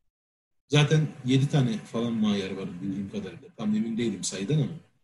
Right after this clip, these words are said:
Sauron <clears throat> ve Gandalf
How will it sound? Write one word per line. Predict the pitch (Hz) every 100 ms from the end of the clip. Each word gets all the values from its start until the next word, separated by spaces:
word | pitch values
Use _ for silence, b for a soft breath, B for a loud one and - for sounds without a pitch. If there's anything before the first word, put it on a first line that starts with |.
| _ _ _ _ _ _ _ _ _ _ _ _ _ _ _
Sauron | - 139 160 196 165 - - - -
<clears throat> | - - - -
ve | 139
Gandalf | 135 143 160 147 175